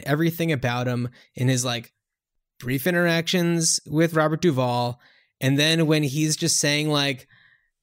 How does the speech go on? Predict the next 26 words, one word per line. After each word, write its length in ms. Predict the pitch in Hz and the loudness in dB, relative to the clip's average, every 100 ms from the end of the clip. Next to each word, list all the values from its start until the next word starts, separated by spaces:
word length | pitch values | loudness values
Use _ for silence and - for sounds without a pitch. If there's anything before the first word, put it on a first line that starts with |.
| - | 0
you 120 | 160 | 2
know, 100 | 165 | 4
"These 220 | 170 214 | 2 2
problems 360 | 196 202 190 185 | 4 4 4 4
were 100 | 185 | 4
there 160 | 185 | 4
before 280 | 180 - 175 | 2 2 2
I 60 | 175 | 2
started." 720 | - 147 170 170 147 135 131 | 2 2 4 4 4 2 0
And 100 | 135 | 0
McDougal's 340 | 127 139 143 | 0 2 2
just 180 | 135 131 | 0 -2
like, 180 | 139 127 127 | -2 -6 -2
"Well, 260 | 156 233 104 | 0 0 2
you're 180 | 170 | 2
the 80 | 185 | 2
guy 180 | 170 180 | 2 0
that's 200 | 185 165 | 0 0
there 180 | 185 185 | 2 4
now 420 | 185 196 139 156 | 2 2 0 0
when 220 | 151 147 | 0 0
we're 60 | 156 | 2
doing 180 | 160 165 | 4 2
the 60 | |
story. 380 | 160 214 113 85 | 2 0 0 -2
So, 520 | - 135 117 113 120 | -2 -2 -4 -8 -10